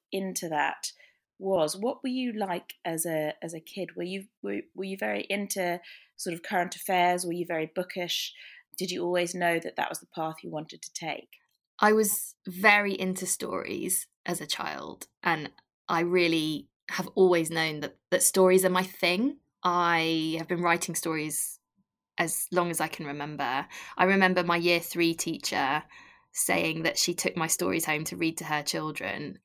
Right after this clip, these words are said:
Speaker 2: and I used to make all my stories into real books, <laughs> um, and I just really felt that they should be books, and I used to staple bits of my dad's printer paper together to make books. I was just always doing it. And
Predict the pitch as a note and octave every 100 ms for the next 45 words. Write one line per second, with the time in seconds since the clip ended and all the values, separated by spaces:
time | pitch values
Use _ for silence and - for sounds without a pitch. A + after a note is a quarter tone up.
0 | _ D#3+ D3+ D3 D3+ D#3 - - E3+ F3+
1 | F3+ - E3+ D#3 - F#3 F3 F3 G3 F#3+
2 | F3+ E3+ - E3+ E3 E3+ E3 E3 F3 E3
3 | D3+ F3+ E3+ G#3 - - - A3+ - -
4 | - F#3 F3 - E3 D#3+ - D#3 D3+ E3
5 | - E3+ D3 C#3+ C#3+ A2 C3+ D#3 E3 D3
6 | D#3+ D#3+ D#3 - - F3 D#3+ E3 - -
7 | D3+ D#3+ D#3+ - D#3 D3 D#3 - - D#3
8 | E3 E3 E3 - E3+ D3+ D3+ C#3+ - E3
9 | E3 - D3 C#3+ D3+ - C3 C#3 C#3+ D#3+
10 | B2+ - - _ _ _ _ _ _ -
11 | F3+ - - F3 F#3 F#3+ - F#3+ F3+ E3
12 | E3 E3+ D#3 - - - - - - -
13 | - F3+ F3 F3 F3 E3+ F3